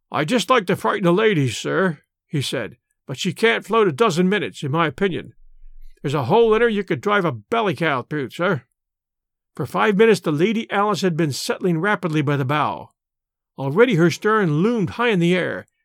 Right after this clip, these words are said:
and foothold on the deck was of the most precarious nature.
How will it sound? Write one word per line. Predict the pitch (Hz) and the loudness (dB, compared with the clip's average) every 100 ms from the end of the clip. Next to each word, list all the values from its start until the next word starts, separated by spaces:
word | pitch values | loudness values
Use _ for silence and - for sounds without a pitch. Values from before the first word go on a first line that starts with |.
| - | -16
and | 131 - | -14 -4
foothold | 240 202 208 | 2 4 4
on | 180 | 2
the | 160 | 0
deck | 127 208 - | 0 -2 -4
was | 143 | -4
of | 151 | -4
the | 151 | -2
most | 160 220 - | 0 -2 -2
precarious | 165 131 - 214 160 123 | -8 -6 -2 0 0 0
nature. | 165 170 95 65 | -4 -4 -8 -16